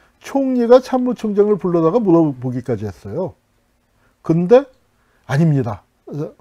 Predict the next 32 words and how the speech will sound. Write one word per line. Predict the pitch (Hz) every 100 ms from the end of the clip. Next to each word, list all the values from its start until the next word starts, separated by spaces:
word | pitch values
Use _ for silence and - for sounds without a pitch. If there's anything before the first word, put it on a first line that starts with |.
| _ _
박정희는 | 156 185 160 160
그럴 | 156 147
사람이 | 160 139 139
아닙니다. | 156 127 107 104 -
그리고 | 151 165
박정희는 | 135 156 147 165 143
내 | 151
꼬붕이기 | - 202 190 156 147
때문에 | 151 139 147
내 | 139
말 | 151 127
잘 | 135 123
들어서 | 127 127 135 - - -
그럴 | 180 196
리가 | 175
없습니다." | 139 - 110 95 - _ _ _
라고 | 180 185 190
해서, | 175 156 220 220 _ - _ -
그러니까 | 180 180 151
그걸 | - 202 196
박정희 | 175 160 196 196
잡아들이자 | 165 180 180 156 165 170 196 185 180
하는 | 156 156
걸 | 170 226 226 _ _ _ _ - 151
그 | 147 131 127 135 - _
막아준 | 165 151 175 151 123 139 - -
그런 | 170 196
일이 | 190 185
있었습니다. | - 147 - 104 104 151 98
그래서 | 151 120 - 165 185 185 _ - - - 196
이제, | 190 180 160 -
그리고요. | 196 185 143 127